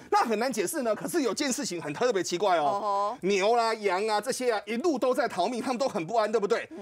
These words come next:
Speaker 1: 然后呢，所有天空的飞鸟都在乱飞。
Speaker 2: 嗯哼。
Speaker 1: 所以到底这地震会怎么回事呢？目前不晓得。可是青海发现这张整个所谓的影片，
Speaker 2: 嗯。
Speaker 1: 大家都觉得真的是太神奇了。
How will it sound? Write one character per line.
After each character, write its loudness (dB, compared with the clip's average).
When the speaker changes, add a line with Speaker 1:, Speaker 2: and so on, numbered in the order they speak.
Speaker 1:
然 2
后 6
呢， 2
所 0
有 2
天 0
空 2
的 2
飞 0
鸟 2
都 2
在 4
乱 4
飞。 2
Speaker 2:
嗯 -10
哼。 -12
Speaker 1:
所 4
以 0
到 4
底 -2
这 2
地 2
震 4
会 0
怎 -4
么 0
回 0
事 -2
呢？ 2
目 0
前 0
不 -4
晓 0
得。 -6
可 -8
是 -6
青 -8
海 -8
发 0
现 -4
这 0
张 0
整 -4
个 0
所 -2
谓 0
的 0
影 -6
片， -2
Speaker 2:
嗯。 -8
Speaker 1:
大 2
家 4
都 2
觉 0
得 0
真 2
的 4
是 0
太 0
神 -4
奇 -4
了。 -4